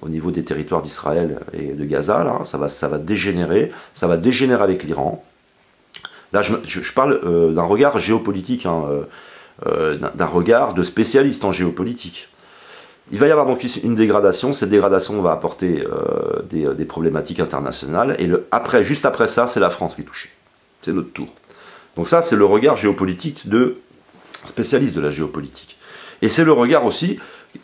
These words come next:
de choses qui étaient écrites il y a deux mille ans. C'est intéressant ça, de voir aujourd'hui des choses se mettre en place qui ont été écrites il y a deux mille ans. C'est drôle ça. On se demande qu'est-ce qui est en train de se passer. Alors monsieur Mélenchon, hein, qu'est-ce que j'en ai un peu à cirer quoi. Si ce n'est de venir échanger ici,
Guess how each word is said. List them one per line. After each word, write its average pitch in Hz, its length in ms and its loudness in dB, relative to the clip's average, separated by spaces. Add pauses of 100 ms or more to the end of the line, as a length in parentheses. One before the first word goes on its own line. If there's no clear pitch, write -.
de 92 120 -2
choses 156 220 2
qui - 80 -4
étaient 87 140 2
écrites 139 240 -2
il - 20 4
y 90 40 2
a 80 40 2
deux 87 80 0
mille 92 180 -2
ans. 78 160 -8 (300)
C'est 76 80 -8
intéressant 76 420 -4
ça, - 240 -8
de 80 100 -4
voir 82 220 0
aujourd'hui 82 360 -2
des 87 80 -2
choses - 180 -4
se - 140 -4
mettre 82 200 -6
en 82 40 -4
place 127 180 0
qui - 60 -4
ont - 40 -2
été - 140 -4
écrites - 280 -8
il - 20 -4
y 85 40 2
a 76 40 -4
deux 82 80 -2
mille 85 180 -4
ans. 76 140 -8 (420)
C'est - 120 -14
drôle 95 200 -2
ça. - 140 -16 (580)
On - 60 -20
se - 60 -18
demande 87 180 -8
qu'est-ce - 160 -10
qui - 40 -14
est - 40 -10
en - 20 -10
train 80 140 -8
de - 40 -10
se - 120 -10
passer. 73 360 -10 (240)
Alors 85 140 0
monsieur 87 240 -2
Mélenchon, 87 420 -4
hein, 69 140 -8
qu'est-ce - 140 -14
que 87 80 -8
j'en 95 120 -4
ai 107 40 0
un 95 60 0
peu 90 140 0
à 73 80 0
cirer 87 340 -4
quoi. 92 200 -12 (380)
Si 131 160 -4
ce - 160 0
n'est 147 300 4 (260)
de 98 100 2
venir 127 320 4
échanger 92 400 2
ici, 147 400 2